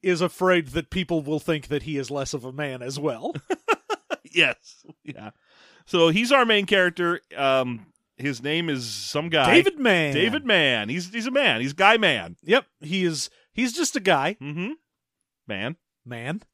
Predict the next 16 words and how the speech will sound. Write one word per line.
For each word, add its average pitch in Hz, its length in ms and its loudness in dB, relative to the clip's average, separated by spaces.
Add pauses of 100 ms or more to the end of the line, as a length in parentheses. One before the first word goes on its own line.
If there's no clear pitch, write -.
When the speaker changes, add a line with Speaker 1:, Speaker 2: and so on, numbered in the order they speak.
(180)
Speaker 1:
<laughs> - 1160 -6
Speaker 2:
He 123 180 0
is 147 160 0
just - 280 -2
a - 20 -2
guy. 95 380 -6 (680)
Man. 101 400 -8 (140)
<laughs> 480 80 -20 (200)
Speaker 1:
<laughs> - 60 -14
I 359 100 -4
can't 240 340 0
pull 202 180 -2
over 240 260 -2
any 131 120 -8
farther. 139 500 -6
Speaker 2:
<laughs> - 40 -10